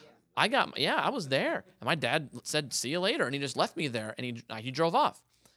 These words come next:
He also talks about, uh, the share of high school students who got eight or more hours of sleep declined thirty percent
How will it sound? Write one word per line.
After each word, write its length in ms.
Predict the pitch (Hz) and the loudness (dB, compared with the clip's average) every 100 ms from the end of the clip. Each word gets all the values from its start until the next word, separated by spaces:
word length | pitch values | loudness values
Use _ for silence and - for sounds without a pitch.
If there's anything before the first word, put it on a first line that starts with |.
| _ _ _ _ - | _ _ _ _ 2
He 80 | 170 | 6
also 260 | 202 214 | 6 4
talks 340 | 185 151 143 170 | 4 4 4 0
about, 320 | 156 147 - | 4 4 4
uh, 160 | 151 143 | 2 2
the 120 | 143 | 2
share 280 | - 208 214 | 2 4 4
of 80 | 170 | 4
high 160 | 175 | 4
school 240 | 220 - 170 | 2 0 -2
students 380 | - 165 165 - | 2 2 2 -2
who 80 | |
got 200 | 165 143 - | 0 0 2
eight 320 | 202 262 - - | 0 -2 -6 -4
or 120 | 165 | -2
more 240 | 165 190 | 2 2
hours 300 | 165 170 175 | 2 2 0
of 100 | 156 | -2
sleep 400 | 143 - 147 143 | -2 0 0 -2
declined 460 | - 135 160 135 123 | -8 -6 -4 -4 -4
thirty 300 | - 214 226 | -2 0 0
percent 600 | 190 160 147 113 _ - | -2 -2 -2 -4 _ -20